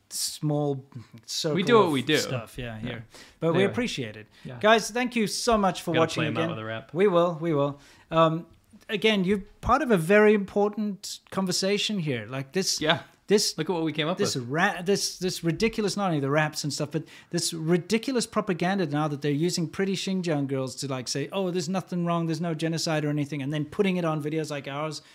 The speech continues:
Speaker 1: and probably any video that has anything bad to say or anything contradictory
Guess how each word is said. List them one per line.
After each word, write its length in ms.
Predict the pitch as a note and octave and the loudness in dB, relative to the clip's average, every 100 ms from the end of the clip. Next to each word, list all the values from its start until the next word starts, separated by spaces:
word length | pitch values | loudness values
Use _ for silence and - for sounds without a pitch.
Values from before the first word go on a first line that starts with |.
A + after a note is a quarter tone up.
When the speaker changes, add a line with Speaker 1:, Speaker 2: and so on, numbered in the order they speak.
| - _ | -20 _
Speaker 1:
and 140 | C#3+ C#3 | -10 -6
probably 440 | E3+ D3+ D3 D#3+ - | -4 -4 -4 -6 -2
any 300 | A3+ A#3+ A3+ | 0 0 2
video 340 | G3+ G3 F3+ | 2 4 2
that 140 | D#3+ D#3 | 0 -2
has 180 | D3+ | -4
anything 400 | D#3+ F3+ F#3 F#3 | -4 -4 -4 -4
bad 320 | D3 D3 D#3 D#3 - - - | -2 -2 -4 -6 -14 -20 -14
to 100 | D#3+ | -8
say 280 | - D#3+ D#3+ | -4 -2 0
or 140 | C3+ | -2
anything 320 | E3 F3 F3 D#3+ | -4 -6 -6 -6
contradictory 840 | E3+ D#3+ C#3+ D#3 D#3 D#3+ D#3+ | -6 -6 -6 -6 -6 -6 -6